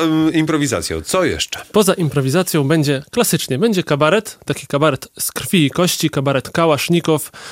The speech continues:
Speaker 2: E, oni są z Rybnika. E, no już grają naprawdę długo,
Speaker 1: No,
Speaker 2: chociaż to
Speaker 1: tak.
Speaker 2: są młode osoby,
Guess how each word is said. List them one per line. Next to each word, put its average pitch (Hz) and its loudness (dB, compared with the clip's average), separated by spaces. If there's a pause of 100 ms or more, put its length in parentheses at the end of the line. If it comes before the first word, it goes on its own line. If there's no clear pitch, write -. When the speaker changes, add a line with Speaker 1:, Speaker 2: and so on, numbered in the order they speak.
(140)
Speaker 2:
E, 143 2
oni 175 2
są 139 -2
z 127 0
Rybnika. 180 2 (320)
E, 151 2 (960)
no 190 4
już 170 2
grają 170 4
naprawdę 151 2 (180)
długo, 156 2
Speaker 1:
No, - -4
Speaker 2:
chociaż 180 2
to 139 0
Speaker 1:
tak. - -4
Speaker 2:
są 247 4
młode 131 2
osoby, 135 2